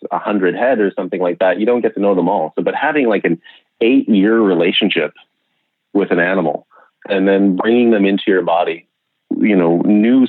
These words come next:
cells, new of my skin and muscle cells, my growing brain, you know, all of those things were, were nourished and came from Abby. So it's,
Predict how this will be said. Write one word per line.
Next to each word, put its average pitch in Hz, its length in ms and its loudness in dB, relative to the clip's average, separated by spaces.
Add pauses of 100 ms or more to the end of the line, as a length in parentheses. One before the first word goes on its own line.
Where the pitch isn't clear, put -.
(120)
cells, 90 400 0 (100)
new 120 260 2
of 107 60 -2
my 101 240 0 (140)
skin 123 260 -2
and 98 160 0
muscle 104 360 -2
cells, 85 280 0
my 87 260 0 (260)
growing 113 500 2
brain, 95 500 0
you 85 80 -6
know, 87 120 -6
all 113 240 0
of 131 80 -4
those 135 220 -4
things 101 300 -6
were, 90 420 -2
were 92 160 0
nourished 92 600 -2 (160)
and 87 280 -2
came 101 340 0
from 90 200 -2
Abby. 90 380 -2 (800)
So 98 280 0
it's, 104 180 -4